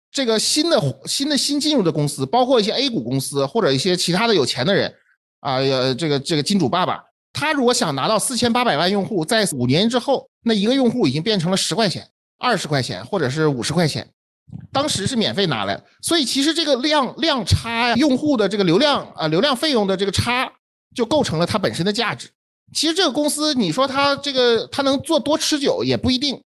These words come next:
但是它的用户前面是便宜拿的，后面贵了，后面自然贵了之后，把它卖掉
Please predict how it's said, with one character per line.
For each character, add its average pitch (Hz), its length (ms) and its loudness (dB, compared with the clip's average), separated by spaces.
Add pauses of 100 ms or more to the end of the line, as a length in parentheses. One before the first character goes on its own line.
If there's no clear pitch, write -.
(160)
但 277 120 0
是 277 80 -2
它 269 160 -4
的 269 80 2
用 277 240 2
户 294 300 2
前 - 340 0
面 240 80 4
是 240 80 2
便 170 280 0
宜 226 40 2
拿 127 180 -2
的， 127 100 0
后 269 220 2
面 - 100 2
贵 285 200 0
了， 185 220 -2
后 - 200 -2
面 202 120 2
自 240 160 0
然 202 140 4
贵 277 200 0
了 165 100 4
之 156 100 -2
后， 233 280 -8 (560)
把 170 100 0
它 143 120 -2
卖 240 160 2
掉 131 180 -4